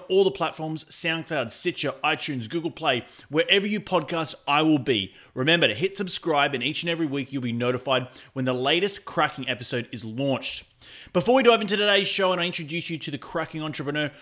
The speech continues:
remember that I do have a free ebook. And if you want to get your hands on this free ebook, it is pretty simple. Firstly, all you need to do is jump on iTunes and leave the show a review.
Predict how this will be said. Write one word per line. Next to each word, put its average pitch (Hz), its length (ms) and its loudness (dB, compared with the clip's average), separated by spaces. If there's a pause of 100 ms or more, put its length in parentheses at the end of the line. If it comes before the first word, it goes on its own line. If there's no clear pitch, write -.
remember 190 440 4
that 160 100 4
I 156 80 8
do 165 180 2
have 175 180 2
a 127 60 -12
free 175 400 -4
ebook. 143 420 0
And 143 140 0
if 160 140 -4
you 165 100 -2
want 185 200 -2
to 240 60 -2
get 226 160 -4
your 180 80 -2
hands 160 320 -2 (240)
on 156 100 -2
this 147 140 0
free 156 500 -2
ebook, 147 360 -2
it 151 80 -2
is 131 100 -4
pretty 151 680 -2
simple. 120 520 -4 (260)
Firstly, 196 440 4
all 190 120 4
you 196 60 6
need 180 200 2
to 151 120 6
do - 80 -2
is 120 100 -4
jump 165 320 0
on 175 80 2
iTunes 151 480 -2
and 127 200 -4
leave 139 240 0
the 143 60 -2
show 131 400 4
a 139 60 -2
review. 113 540 2